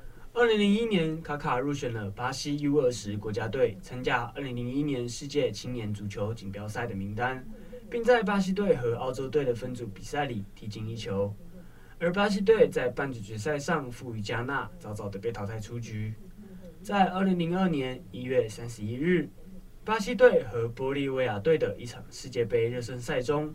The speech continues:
卡卡首次为巴西国家队出战。接着，卡卡入选巴西国家队出战世界杯的名单。在分组赛第三场对哥斯达黎加的比赛中，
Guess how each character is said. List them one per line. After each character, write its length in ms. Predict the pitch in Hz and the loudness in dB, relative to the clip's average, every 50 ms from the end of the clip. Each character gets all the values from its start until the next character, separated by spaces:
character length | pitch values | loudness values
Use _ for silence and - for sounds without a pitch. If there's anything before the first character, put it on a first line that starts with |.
| - - - - - - - - - - | -10 -12 -14 -14 -14 -14 -14 -16 -14 -8
卡 140 | - - 214 | -6 -4 -2
卡 260 | 196 190 214 - - | 0 2 2 2 2
首 180 | - - - - | 0 -4 -8 -10
次 140 | - - 127 | -10 -8 -2
为 200 | 123 127 123 117 | 2 4 4 4
巴 200 | - 113 113 117 | 2 0 -4 -4
西 240 | - - 123 120 113 | -6 -6 -8 -8 -8
国 160 | - 101 101 | -8 -8 -6
家 140 | 98 98 101 | -6 -6 -4
队 160 | 110 117 107 | -6 -6 -6
出 160 | - 120 120 | -6 -8 -4
战。 280 | 113 151 147 135 127 120 - - - - - - - - - - - - - - - | -2 0 0 0 -2 -4 -8 -14 -16 -18 -18 -18 -18 -18 -18 -16 -16 -16 -16 -16 -2
接 140 | - 226 240 | 2 4 8
着， 260 | - 247 233 - - | 10 10 10 8 6
卡 140 | - 151 147 | -2 -6 -6
卡 220 | 143 151 139 113 | -4 -2 -2 -2
入 120 | 120 139 135 | -2 -4 -4
选 260 | 123 - - 98 101 | -4 -4 -4 -4 -4
巴 160 | - 117 117 | -4 -4 -4
西 220 | 120 - - 127 120 | -4 -6 -8 -10 -8
国 160 | - 113 107 | -6 -6 -4
家 160 | 107 117 120 | -4 -4 2
队 260 | - 160 151 135 120 - | 4 6 6 6 4 -2
出 160 | - - 120 | -6 -8 -6
战 200 | 117 127 123 107 98 | -6 -4 -4 -4 -6
世 160 | - - - 113 | -8 -10 -10 -8
界 140 | 107 110 | -6 -6
杯 120 | 101 107 110 | -4 -4 -4
的 120 | 101 98 | -4 -4
名 240 | 101 101 101 104 104 | -4 -4 -4 -4 -4
单。 280 | 120 131 143 143 143 147 - - - - - - - - - - - | -4 -4 -4 -4 -4 -6 -8 -12 -18 -18 -18 -18 -18 -18 -18 -14 0
在 140 | - 466 - | 2 4 4
分 240 | 196 - 254 247 | 4 2 0 0
组 140 | - 202 151 | 0 0 -2
赛 280 | 131 - 175 - - - | 0 2 2 2 2 2
第 220 | - - 139 127 | -2 -4 -6 -6
三 240 | 113 - 135 143 160 | -6 -6 -6 -6 -4
场 180 | 160 160 110 95 - - | -4 -4 -6 -6 -8 -6
对 200 | - 127 110 101 98 | -4 -4 -4 -4 -4
哥 120 | - 123 | -4 -4
斯 160 | 120 113 - | -4 -4 -4
达 160 | 143 151 143 139 | -4 -4 -2 -2
黎 120 | 135 123 | -4 -4
加 280 | 117 143 135 127 127 120 | -2 0 0 0 0 -2
的 120 | - 98 | -4 -10
比 160 | 92 - - - | -12 -12 -12 -8
赛 180 | - - 120 | -4 -2 -2
中， 320 | 123 147 147 151 165 165 | 0 2 2 2 2 0